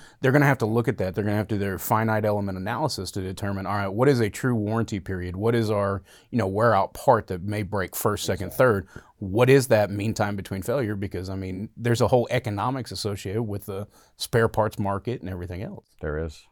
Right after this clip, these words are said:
Speaker 2: There
Speaker 1: So
Speaker 2: is.
Speaker 1: I, I get this because recently I've had to work on a lot more cars than I care to admit, and I don't, <laughs> don't appreciate it most of the time. So
Speaker 2: I hear that.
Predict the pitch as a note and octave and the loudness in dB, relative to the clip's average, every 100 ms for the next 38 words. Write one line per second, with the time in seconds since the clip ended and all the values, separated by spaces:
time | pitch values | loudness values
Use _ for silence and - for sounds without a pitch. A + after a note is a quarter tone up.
0 | _ - F#2 E2 D#2+ - G#2+ A#2+ A2+ G#2+ | _ -14 -10 -8 -10 -8 -2 0 0 -2
1 | A2 A#2 A#2+ C3 G2+ F#2+ F#2+ F2 - _ | -4 -4 -6 -6 -8 -6 -6 -8 -14 _
2 | _ _ _ _ _ _ G2+ G#2+ A#2 A#2 | _ _ _ _ _ _ -4 -4 -2 0
3 | G#2+ G#2+ G2+ F#2+ G#2 G2 F#2 G2 G2 G2 | 0 0 0 -2 -2 -2 -2 -4 -4 -6
4 | - B2 A#2 G2+ F#2 F2+ F2+ - - A2 | 0 2 2 -2 -6 -6 -8 -14 -6 -4
5 | G2 E2+ F2 G#2+ C#3+ - B2+ F#2 G#2+ A2 | -2 -4 -4 0 0 -2 -4 -4 -2 -2
6 | E3 D#3 C#3+ C3+ C3 A#2+ - A3+ - B2 | -4 -4 0 6 6 6 2 2 4 2
7 | G#2+ B2+ A#2+ - A#2+ A2+ C3+ G2 C3+ A#2 | 2 2 2 2 -2 6 6 6 0 0
8 | - E2 E2 D#2+ F2 D#2+ - - | 2 2 2 2 0 -2 -4 -6